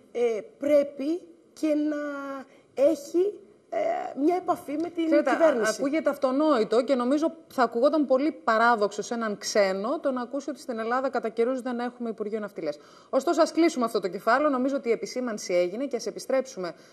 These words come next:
Speaker 2: στα συνέδρια που οργανώνει η εταιρεία Navigator. Το εντέκατο ολοκληρώθηκε πριν από λίγες μέρες, με μεγάλη ανταπόκριση για ακόμη μία χρονιά.
Speaker 1: Φέτος ήταν, ε, παρόλο που έγινε μία μέρα που η Ελλάδα, ε, ήταν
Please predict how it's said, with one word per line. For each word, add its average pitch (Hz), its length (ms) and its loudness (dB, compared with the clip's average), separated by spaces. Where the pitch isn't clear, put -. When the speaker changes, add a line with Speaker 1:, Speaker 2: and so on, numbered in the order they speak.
Speaker 2:
στα - 180 -2
συνέδρια 220 480 0
που 196 100 -2
οργανώνει 180 460 -2
η 170 60 -2
εταιρεία 170 460 -2
Navigator. 165 540 0
Το - 80 -4
εντέκατο 190 460 0
ολοκληρώθηκε 180 560 0
πριν 170 180 -6
από 156 140 -10
λίγες 143 280 -8
μέρες, 214 300 -4
με 247 120 -4
μεγάλη 226 380 0
ανταπόκριση 160 600 -6
για 190 140 -6
ακόμη 190 300 -4
μία 165 200 -8
χρονιά. 151 600 -10
Speaker 1:
Φέτος - 540 -4
ήταν, 320 380 -2
ε, 233 320 -4
παρόλο 214 440 -2
που - 140 -2
έγινε 269 340 0
μία 262 240 -4
μέρα 247 340 -4
που 220 480 -6
η 220 60 0
Ελλάδα, 220 840 -2
ε, 196 880 -8
ήταν 254 300 -6